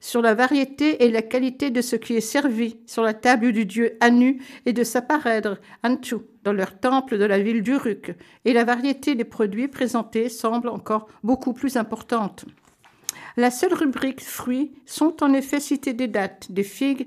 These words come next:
du raisin, des grenades et des pistaches. Ces textes de rituel précisent que des tables portatives, parfois jusqu'à sept mètres de long, sont installées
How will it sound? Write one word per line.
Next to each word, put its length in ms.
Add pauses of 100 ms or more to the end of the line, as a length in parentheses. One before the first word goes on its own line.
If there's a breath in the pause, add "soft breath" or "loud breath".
du 80
raisin, 460
des 140
grenades 400
et 80
des 80
pistaches. 560 (340 loud breath)
Ces 220
textes 500
de 200
rituel 720 (280 loud breath)
précisent 580
que 140
des 240
tables 400
portatives, 840 (360 loud breath)
parfois 340
jusqu'à 320
sept 340
mètres 320
de 140
long, 280 (160 loud breath)
sont 360
installées 540